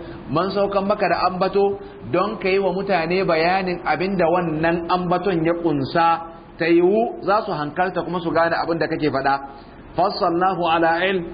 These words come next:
mun yi musu wannan bayani akan sani, hudan wa rahmatan liqaumin yu'minun. Wannan bayani da muka musu koko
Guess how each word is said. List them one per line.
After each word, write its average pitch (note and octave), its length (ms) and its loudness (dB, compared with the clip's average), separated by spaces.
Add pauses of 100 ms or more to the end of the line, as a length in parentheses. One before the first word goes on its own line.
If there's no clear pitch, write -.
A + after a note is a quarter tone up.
(280)
mun F3 320 0
yi G3 60 2
musu F#3+ 240 0
wannan F3+ 360 0
bayani F3+ 440 2
akan E3 440 -2
sani, G3 340 0 (380)
hudan F#3 360 2
wa E3+ 120 4
rahmatan E3+ 520 0
liqaumin E3+ 480 0
yu'minun. F3+ 500 2 (360)
Wannan F#3+ 680 0
bayani F3+ 480 2
da E3 120 0
muka E3+ 220 -2
musu F3 220 -2
koko F#3+ 300 2